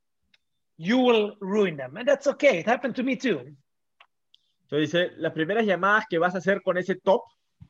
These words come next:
Speaker 2: lo más probable es que te vaya mal. A mí ta-", y le dices,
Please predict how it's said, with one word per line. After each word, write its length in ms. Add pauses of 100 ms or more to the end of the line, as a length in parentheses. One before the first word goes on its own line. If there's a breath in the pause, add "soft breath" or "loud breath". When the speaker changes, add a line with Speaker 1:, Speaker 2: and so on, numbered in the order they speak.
Speaker 2:
lo 160
más 140
probable 260
es 80
que 60
te 100
vaya 220
mal. 340
A 80
mí 140
ta-", 200
y 140
le 160
dices, 300